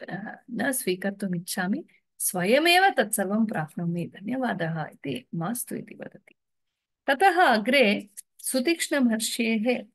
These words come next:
अ, शिष्यः एव, अ, कश्चन युव मुनिः सीतारामलक्ष्मणैः सह अग्रे गच्छति। तत्र,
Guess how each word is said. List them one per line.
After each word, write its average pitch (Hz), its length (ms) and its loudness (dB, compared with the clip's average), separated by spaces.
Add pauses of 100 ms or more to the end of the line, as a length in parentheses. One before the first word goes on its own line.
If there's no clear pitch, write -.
(260)
अ, 214 340 -4
शिष्यः 254 600 0
एव, 214 260 -2 (720)
अ, 175 200 2
कश्चन 202 680 0
युव 247 440 0
मुनिः 226 460 2 (360)
सीतारामलक्ष्मणैः 202 1080 0
सह 196 320 -4
अग्रे - 380 -2
गच्छति। 185 420 -8 (520)
तत्र, 311 240 0